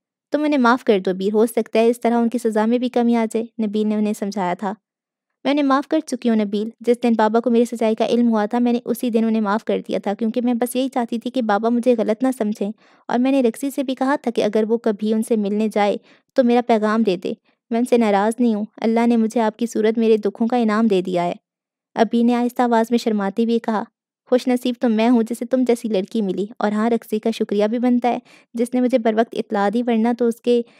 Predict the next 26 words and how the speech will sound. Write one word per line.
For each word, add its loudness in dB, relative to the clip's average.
ताने 2
मेरा 4
जी 0
जलाए 4
रखते 0
थे। -2
नबील -2
ने -2
सारी 2
बात 0
बताई 0
कि -4
किस -4
तरह 0
रक्सी -2
उसे -2
हर -2
मौके -2
पर -4
फ़ोन -4
करके 0
बत-, -4
बातें 2
सुनाया 0
करती -2
थी, -8